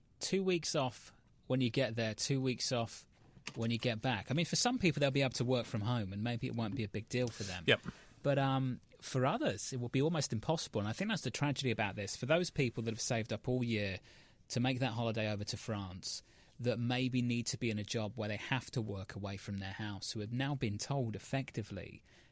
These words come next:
Speaker 1: they've got to stay in their home for two weeks, it would affect people differently. But I am much more worried about the people that really struggle to go on these kind of holidays, make it over there, and now they face two weeks of not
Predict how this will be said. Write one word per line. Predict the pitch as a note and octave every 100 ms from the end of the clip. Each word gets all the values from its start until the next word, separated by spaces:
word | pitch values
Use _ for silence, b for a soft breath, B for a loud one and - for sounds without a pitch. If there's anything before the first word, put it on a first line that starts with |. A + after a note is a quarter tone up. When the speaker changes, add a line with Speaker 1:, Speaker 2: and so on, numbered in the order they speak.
| b -
Speaker 1:
they've | G#2
got | - A#2+
to | A#2
stay | - A2
in | G#2
their | G2
home | F#2 A#2+ A#2
for | -
two | - G#2
weeks, | G2+ A2+ F#2+ - -
it | B2
would | C3
affect | - F3+ - - - - _ _
people | - D3+ C3
differently. | A#2 C3+ - G#2+ G2 E2 - B B B
But | - A2+
I |
am | C3+
much | C3+ C#3 -
more | B2+
worried | A#2 A#2 A2+
about | A2 G2+
the | G2+
people | A2 G2+ G#2 F#2+
that | G#2+ G2 - b b b b b
really | C3 C#3+
struggle | C#3 - C3+ B2
to | A#2
go | G#2+ B2+
on | C3
these | A2+ G#2 -
kind | A#2 G#2
of | F#2+
holidays, | G#2 G#2 G#2 G2 G2 -
make | B2 B2+ B2+
it |
over | A#2 A2+ A#2
there, | A2 G2+ G2 F#2+
and | A2 G#2+
now | A2+ A2+
they | A#2
face | A2+ - A2+ G#2+ -
two | - C3+ A#2
weeks | A#2 A#2 -
of | A2
not | A2+ A#2